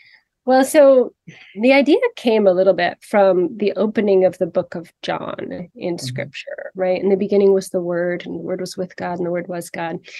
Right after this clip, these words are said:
Speaker 1: That, um, that section in English, um, at least, and I th-, you know, I did some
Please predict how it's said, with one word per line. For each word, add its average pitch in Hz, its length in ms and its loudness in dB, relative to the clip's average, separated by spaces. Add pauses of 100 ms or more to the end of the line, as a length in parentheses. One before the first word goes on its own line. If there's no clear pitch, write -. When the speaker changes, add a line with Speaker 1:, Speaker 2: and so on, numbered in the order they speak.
(300)
Speaker 1:
That, 320 380 4
um, 226 440 4 (480)
that 269 320 4
section 185 720 2 (140)
in 202 180 6
English, 196 800 0 (300)
um, 180 320 2
at - 180 2
least, 185 400 -2
and - 160 0
I 220 60 4
th-, - 240 -8
you 240 140 4
know, 208 60 4
I 196 100 4
did 190 340 -4
some 175 420 -4